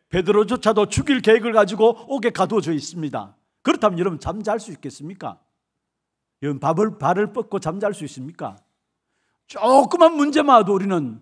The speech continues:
잠, 밤잠 설피면서 걱정하고 염려하는데 그러나 베드로는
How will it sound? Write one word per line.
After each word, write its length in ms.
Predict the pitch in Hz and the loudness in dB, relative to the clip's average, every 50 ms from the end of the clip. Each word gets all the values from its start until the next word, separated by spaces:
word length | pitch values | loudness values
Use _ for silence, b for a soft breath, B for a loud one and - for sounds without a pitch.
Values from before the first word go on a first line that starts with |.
| _ | _
잠, 340 | - 151 170 180 202 185 - - | 0 0 0 -2 -6 -12 -8 -2
밤잠 360 | 156 185 208 185 247 247 233 | -2 -2 -2 0 -4 -4 -4
설피면서 720 | - 254 262 - 220 185 175 175 - 196 190 156 135 b b b b b - | -6 -10 -12 -12 -12 -12 -12 -10 -8 -6 -6 -6 -6 b b b b b -6
걱정하고 540 | 185 180 185 - 208 196 175 160 170 156 | -6 -6 -4 -4 -4 -4 -4 -2 -4 -4
염려하는데 680 | 143 147 151 160 160 139 120 113 113 117 117 160 139 113 | -4 -6 -6 -6 -8 -8 -8 -10 -12 -12 -10 -8 -8 -8
그러나 280 | - - 302 294 262 262 | -4 -4 -2 0 0 -2
베드로는 560 | - - 208 196 202 202 233 226 180 139 - | 0 0 -2 -2 0 -2 -2 -2 -4 -8 -8